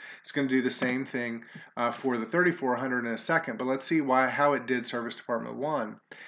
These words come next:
It said it had forty thousand in sales, and sales department two has forty-eight thousand in sales. See, it allocates by sales. That's a total of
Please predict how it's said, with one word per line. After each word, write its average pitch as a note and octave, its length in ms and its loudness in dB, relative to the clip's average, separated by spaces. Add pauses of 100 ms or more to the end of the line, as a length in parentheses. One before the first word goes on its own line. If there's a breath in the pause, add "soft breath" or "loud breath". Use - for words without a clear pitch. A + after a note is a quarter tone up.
(180 loud breath)
It A#2 100 -10
said D3 180 8
it D3 80 4
had C3+ 260 2
forty D3+ 260 6
thousand B2+ 400 2
in A2+ 80 -2
sales, A#2 580 0
and A#2 140 -8
sales B2 240 0
department A2+ 520 -2
two D3 360 2
has B2 280 0
forty-eight B2 720 -2
thousand A2 400 -2
in G#2 140 -8
sales. - 460 -4 (320 loud breath)
See, C3 220 2
it B2 80 4
allocates B2 520 2
by B2+ 200 2
sales. C3+ 460 -4
That's A#2+ 220 -2
a - 60 -10
total B2 320 -4
of B2+ 100 -6